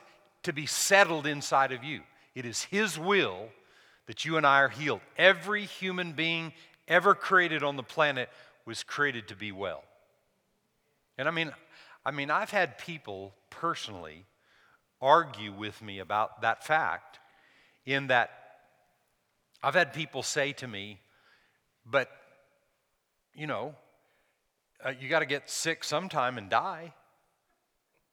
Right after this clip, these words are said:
I mean, I've had, I've had people actually tell me that. And I, and I guess that's kind of where common sense goes, that you, you know,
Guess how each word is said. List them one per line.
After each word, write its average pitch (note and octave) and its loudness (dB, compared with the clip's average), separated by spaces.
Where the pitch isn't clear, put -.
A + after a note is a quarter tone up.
I - -20
mean, D3+ -12
I've F#3 -4
had, F#3+ 0
I've D#3+ -2
had G3+ -4
people D3 -8
actually C3+ 0
tell G#3 -6
me A2 -12
that. - -20
And G#3+ -4
I, A3+ 0
and G#3 -4
I A#3 -4
guess G3+ -6
that's - -4
kind C#3 -8
of F#2 -12
where G#2+ -10
common A#2 -4
sense E3+ -8
goes, F2+ -14
that - -12
you, B2+ -8
you D3 -10
know, A#2+ -4